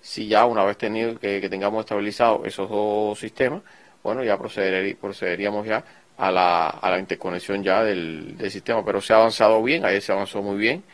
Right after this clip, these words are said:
en la, en el proceso de, de restauración. Siempre hay su, siempre aparecen sus contratiempos, sobre todo en la re-, en la, en su sistema entre Matanza y, y Holguín hasta ahora, porque es un sistema que está más debilitado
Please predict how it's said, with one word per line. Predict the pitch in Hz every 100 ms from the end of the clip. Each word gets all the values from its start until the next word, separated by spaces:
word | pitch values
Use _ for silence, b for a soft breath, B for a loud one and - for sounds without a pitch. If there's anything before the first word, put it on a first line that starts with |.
| b b b b
en | - 98
la, | 95 90 -
en | 98
el | 95
proceso | - 95 - 98 107
de, | 101 95 92 90
de | -
restauración. | 98 101 107 104 101 151 202 226
Siempre | - 101 - 104
hay | 101
su, | - 104 104 104 107 b b b -
siempre | - 110 107
aparecen | 104 104 117
sus | - 107
contratiempos, | 107 98 143 151
sobre | 110 95
todo | 98
en | 104
la | 101
re-, | 104 98 95
en | 101
la, | 98 95
en | 95
su | -
sistema | 92 95 117 113 101 - _ _ _ _ _ _ _
entre | - 98 98
Matanza | 92 92 101 - 104
y, | 101 92 b b
y | -
Holguín | 107 92 110
hasta | 113 -
ahora, | 113 131 - b b b b b _
porque | 98 110 151 -
es | 113
un | 104
sistema | 101 101 101
que |
está | 98 104
más | 104 104
debilitado | 107 95 95 107 135